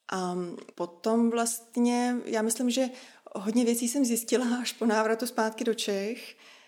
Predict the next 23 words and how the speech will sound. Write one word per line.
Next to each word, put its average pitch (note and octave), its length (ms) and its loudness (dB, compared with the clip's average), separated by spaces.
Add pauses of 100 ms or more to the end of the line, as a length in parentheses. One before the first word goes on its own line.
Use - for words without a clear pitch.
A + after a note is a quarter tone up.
(140)
eh, G#3 380 -4
kdy G#3+ 360 0
jsem A#3 680 0
začala G#3+ 600 -2
to A3+ 180 -8
psaní A3+ 920 0 (200)
nějakým G3+ 240 -2
způsobem A#3 360 0
učit G#3 600 -2 (160)
a G3 240 -2 (460)
začala G3+ 400 -4
jsem G#3+ 160 -2
si A#3+ 160 -4
číst - 800 -6 (240)
i G#3 140 -4
víc G#3 400 -4
teorie G3+ 440 2
o G3 100 0
tom, G#3 180 -2
jak G#3 120 -2
se A3 100 -4
psaní A3 320 0
učí, A#3 480 -2